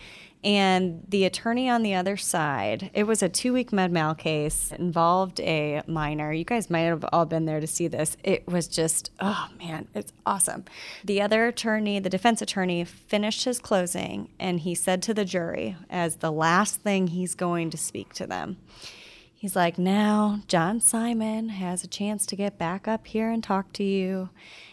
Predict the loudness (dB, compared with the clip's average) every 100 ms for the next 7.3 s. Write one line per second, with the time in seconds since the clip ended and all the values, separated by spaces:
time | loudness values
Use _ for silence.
0 | -10 -4 -2 0 -2 -4 -6 -8 -8 -4
1 | 0 2 2 2 0 0 0 0 0 2
2 | 2 0 -4 -18 -12 -4 -2 -2 -4 2
3 | 6 8 8 8 6 4 2 2 4 4
4 | 4 4 6 6 6 4 2 -4 -14 -20
5 | -20 -18 -2 2 4 4 0 -2 -4 -14
6 | -20 -12 -6 -4 -2 -2 0 0 2 0
7 | 0 0 -4